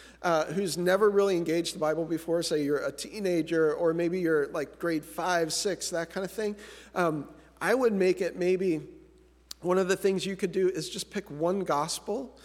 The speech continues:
and read it through the whole year. Uh, so parents with your kids, if you're looking for something super simple to do or something super simple to give them, um, the go-, just a gospel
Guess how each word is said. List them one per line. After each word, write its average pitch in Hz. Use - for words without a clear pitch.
and 175
read 190
it 202
through 185
the 170
whole 175
year. 143
Uh, 135
so 180
parents 190
with 160
your 156
kids, 170
if 151
you're 170
looking 190
for 175
something 165
super 190
simple 170
to 156
do 160
or 156
something 160
super 170
simple 160
to 147
give 156
them, 135
um, 135
the 160
go-, 175
just 180
a 190
gospel 151